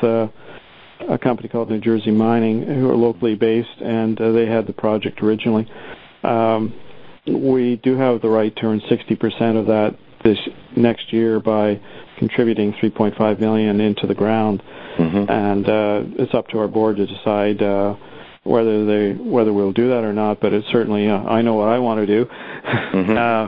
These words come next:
Speaker 1: <laughs> Uh, they are the managers, and they're doing a great job. Um, we are drilling. We have two potential, um, types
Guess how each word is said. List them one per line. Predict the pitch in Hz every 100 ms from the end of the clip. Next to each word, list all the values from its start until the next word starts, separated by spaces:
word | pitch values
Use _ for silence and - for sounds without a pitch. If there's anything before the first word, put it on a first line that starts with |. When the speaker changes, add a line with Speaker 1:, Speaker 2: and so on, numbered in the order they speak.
| 101
Speaker 1:
<laughs> | - - - - - 302
Uh, | 160
they | 123 131
are | 147
the | 143
managers, | 135 131 110 113 120 120
and | 120 113
they're | 113
doing | 123 110
a |
great | 104 110 113
job. | - 113 110 113 - - - -
Um, | 285 113 110 110 107 113 160 - - - - -
we | 147 123
are | 117 113
drilling. | 117 120 123 117 120 -
We | 123
have | 113 104
two | - 143 139 127
potential, | 131 127 123 113 120 110 107 - - - - -
um, | - 113 107 101 101 101 104 - - - - - -
types | - 123